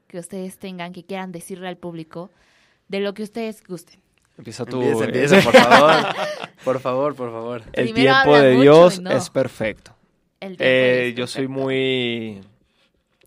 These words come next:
Speaker 2: soy muy creyente en eso. Hay que, au-, como dije anteriormente y como dijimos,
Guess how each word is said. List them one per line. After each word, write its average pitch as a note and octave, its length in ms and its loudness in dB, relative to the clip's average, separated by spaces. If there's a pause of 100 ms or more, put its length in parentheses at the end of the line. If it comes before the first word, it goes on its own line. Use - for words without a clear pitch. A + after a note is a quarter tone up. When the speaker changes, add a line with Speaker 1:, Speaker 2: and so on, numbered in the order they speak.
(760)
Speaker 2:
soy - 240 -6
muy C3 160 -4
creyente C3 480 0
en B2 100 -4
eso. - 320 -12 (440)
Hay G#2+ 120 -12
que, A#2+ 600 -2 (500)
au-, B2+ 240 -2 (340)
como C#3 220 -6
dije C#3+ 260 -2
anteriormente B2 720 -6
y A#2+ 60 -8
como A2+ 220 -8
dijimos, B2+ 580 -6